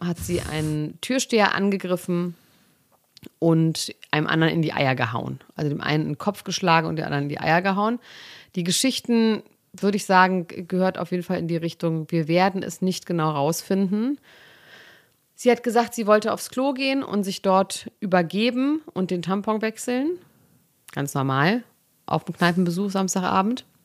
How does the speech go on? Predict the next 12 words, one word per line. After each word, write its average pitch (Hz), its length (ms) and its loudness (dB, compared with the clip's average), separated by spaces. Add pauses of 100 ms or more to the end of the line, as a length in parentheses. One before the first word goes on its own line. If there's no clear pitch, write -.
(480)
Und 185 260 2
dann 190 240 4
wäre 190 220 0
die 165 80 -4
Barkeeperin 190 500 2
reingekommen 208 680 -4 (560)
und 175 100 -2
hätte 175 160 2
gesagt, 170 280 0
sie 175 100 -2
müsste 160 280 -2
gehen. 208 580 0